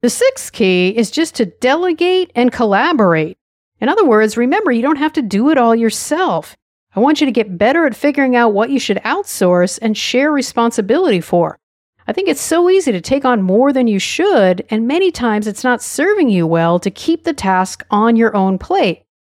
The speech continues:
So this could be as simple as deciding to become part of your kids' carpool where you rotate drivers, or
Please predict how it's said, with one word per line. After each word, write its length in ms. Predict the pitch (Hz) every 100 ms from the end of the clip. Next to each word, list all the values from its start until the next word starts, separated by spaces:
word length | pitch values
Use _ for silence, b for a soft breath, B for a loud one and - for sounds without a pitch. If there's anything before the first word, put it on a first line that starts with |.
| _ _ _ -
So 160 | 185
this 180 | 175 220
could 120 | 254
be 140 | 214 214
as 80 |
simple 380 | 196 247 240 220
as 280 | 202 190 190 _ _ _
deciding 480 | 185 - 226 233 226
to 80 |
become 280 | 202 190 208
part 240 | 185 220 208
of 80 |
your 140 | 190 180
kids' 320 | - 202 175
carpool 800 | - 196 220 254 339 339 359 339
where 240 | 214 180
you 240 | 175 180 170
rotate 500 | 170 185 190 180 170
drivers, 800 | 185 196 - 311 349 370 370 -
or 340 | 196 180 175